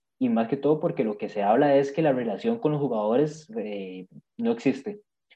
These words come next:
O sea, Bjorken, a lo largo de la N B A, se habla muy bien de él en cuanto a la parte técnica y táctica al momento de, de planificar los partidos, pero en la parte interpersonal con, con los jugadores y le, le, las demás personas en el staff,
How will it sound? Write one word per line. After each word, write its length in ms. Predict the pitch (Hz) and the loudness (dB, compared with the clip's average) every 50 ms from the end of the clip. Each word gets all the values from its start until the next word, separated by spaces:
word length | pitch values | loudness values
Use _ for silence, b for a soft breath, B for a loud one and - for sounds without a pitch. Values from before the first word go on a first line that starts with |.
| b _ _ - | b _ _ -14
O 80 | 117 | -6
sea, 580 | - - 117 107 101 - - 98 98 98 95 - | -2 0 0 0 0 0 0 -2 -2 -4 -6 -6
Bjorken, 760 | - 226 240 254 262 254 - 156 156 160 160 156 - - - - | -2 4 6 6 6 6 4 2 2 2 0 -2 -6 -12 -12 -10
a 160 | - - 123 | -8 -6 -6
lo 160 | 113 107 104 | -6 -6 -4
largo 240 | 104 107 110 120 135 | -2 -2 0 2 2
de 60 | 143 | 4
la 140 | 139 123 117 120 | 4 4 2 2
N 120 | 135 135 | 2 2
B 140 | 135 131 131 | 2 2 4
A, 220 | 135 147 151 147 | 2 2 0 -2
se 160 | - - 120 | -2 0 2
habla 180 | 107 110 117 131 | 2 4 4 4
muy 160 | 135 135 131 | 2 2 2
bien 220 | 131 139 139 135 135 | 4 4 4 4 4
de 140 | 131 131 | 2 2
él 60 | 135 143 | 2 2
en 120 | 143 139 | 0 0
cuanto 240 | - 117 104 104 101 | -2 -2 -2 -2 -2
a 20 | |
la 140 | 98 95 - | -4 -4 -4
parte 260 | - 110 110 - 131 | -4 -6 -4 -4 -6
técnica 500 | 120 - - 131 139 147 143 139 143 135 | -4 -2 0 0 0 0 -2 -2 -4 -6
y 80 | - - | -8 -4
táctica 640 | - 117 123 120 - - 156 - - 151 147 - 110 | -2 0 0 0 -2 -4 -6 -4 -4 -4 -4 -6 -8
al 60 | 104 | -10
momento 400 | 101 95 92 104 104 101 - 135 | -8 -6 -6 -6 -4 -2 2 4
de, 280 | 131 127 117 104 98 | 4 4 4 2 -2
de 540 | 98 95 104 101 98 95 95 92 92 92 92 - | -6 -10 -10 -8 -8 -8 -8 -8 -8 -8 -10 -8
planificar 440 | - 104 98 95 90 - - 107 110 | -6 -6 -6 -6 -10 -10 -6 -2 -2
los 120 | 131 - | -2 -2
partidos, 560 | - 120 - - - 131 151 202 208 - - - _ _ _ _ _ _ _ _ _ | -2 -4 -6 -2 0 2 2 2 0 -4 -8 -18 _ _ _ _ _ _ _ _ _
pero 180 | - 123 110 110 | 2 2 4 4
en 60 | 104 | 2
la 120 | 104 101 | 0 2
parte 580 | - 113 113 - - 151 151 151 147 123 - - 123 | 2 2 2 4 4 6 6 8 6 4 2 -2 -6
interpersonal 840 | 123 117 - 120 113 - - 110 95 - 98 95 107 123 139 147 - | -6 -4 -4 -4 -4 -4 -4 -6 -6 -6 -2 4 4 6 6 4 4
con, 300 | - 170 156 135 80 - | 2 0 0 0 -4 -4
con 160 | - 117 110 | -4 -4 -2
los 100 | 107 101 | -2 -4
jugadores 500 | 107 104 101 95 104 117 135 139 135 120 | -4 -4 -2 0 2 4 4 2 2 0
y 80 | 117 101 | -4 -6
le, 140 | 98 98 | -6 -6
le, 240 | 98 98 101 101 95 | -6 -8 -8 -8 -8
las 200 | 101 101 101 98 98 | -8 -6 -6 -6 -6
demás 260 | 98 92 101 101 - | -6 -6 -6 -6 -6
personas 340 | - 131 127 135 139 139 143 | -6 -4 -2 -2 -2 0 -2
en 120 | 151 143 | -2 -2
el 100 | 123 110 | -2 -4
staff, 460 | 101 - - - 117 131 175 - - | -6 -6 0 2 2 2 2 0 -6